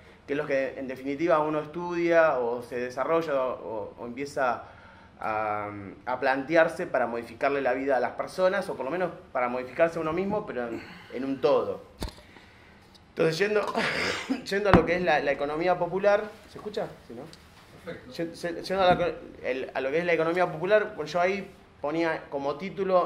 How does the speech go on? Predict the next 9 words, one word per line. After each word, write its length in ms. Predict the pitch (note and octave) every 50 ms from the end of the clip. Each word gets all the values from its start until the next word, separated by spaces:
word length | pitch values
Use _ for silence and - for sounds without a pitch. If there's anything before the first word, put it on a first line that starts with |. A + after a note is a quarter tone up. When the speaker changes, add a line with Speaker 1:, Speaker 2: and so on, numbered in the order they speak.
| E3+ D#3+
Speaker 1:
"No 100 | E3 E3+
es 120 | F#3+ F#3+ G3+
un 80 | G3
problema 320 | E3+ F3 E3+ F3 F3 E3+ E3
de 80 | D#3
capacidades", 880 | D3+ D3 C#3+ C#3+ C#3+ D3 - F3+ F#3 G3 F#3 F#3 F3+ F#3 G3 G3 G3 - - - _ _ _ _ _ _ _ _ _ _ _ _ _ _ _ - - _ -
eh, 240 | C#3 C#3 C#3 C#3 C3+
como 260 | D3+ D3+ D3+ D3+ D3+
subtítulo, 800 | D3+ E3 E3 E3 - G#3 F#3+ D#3+ G3+ G3 G3 G3+ G3+ G3 F#3 -